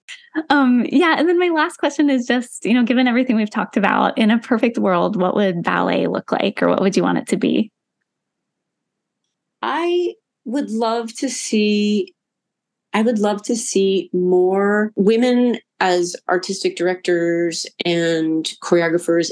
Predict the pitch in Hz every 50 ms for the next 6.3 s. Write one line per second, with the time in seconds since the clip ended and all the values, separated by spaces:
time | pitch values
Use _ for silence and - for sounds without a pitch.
0 | - - 170 170 170 175 156 - 156 160 165 170 208 233 302 320 220 - - -
1 | - - - - _ - 175 175 175 156 165 165 165 165 165 165 170 160 165 165
2 | 165 165 160 165 165 160 - - - _ _ - 170 165 165 160 160 160 160 160
3 | 165 - - _ - 180 170 165 160 165 165 165 175 175 - - - - - -
4 | - _ - _ - 180 170 170 165 - - - - - - 202 175 196 196 -
5 | 202 185 180 - - 180 170 165 156 - - - - - 180 175 175 175 - -
6 | 175 170 165 165 165 165